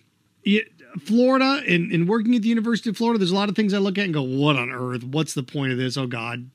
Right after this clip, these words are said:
good gracious. <laughs> This is just ridiculous." But there's things that they get right as well.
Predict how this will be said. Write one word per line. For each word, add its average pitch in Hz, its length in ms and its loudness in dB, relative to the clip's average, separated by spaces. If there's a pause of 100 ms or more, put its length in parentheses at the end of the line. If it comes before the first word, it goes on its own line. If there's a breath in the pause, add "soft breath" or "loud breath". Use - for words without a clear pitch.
good 143 180 4
gracious. 127 580 -8
<laughs> - 920 -14
This - 220 2
is 156 100 -2
just - 300 -4
ridiculous." 143 640 0 (800)
But 233 140 0
there's 247 200 2
things 240 220 4
that 208 100 4
they 208 140 4
get 165 220 0
right 151 420 -2
as 120 160 -8
well. - 320 -10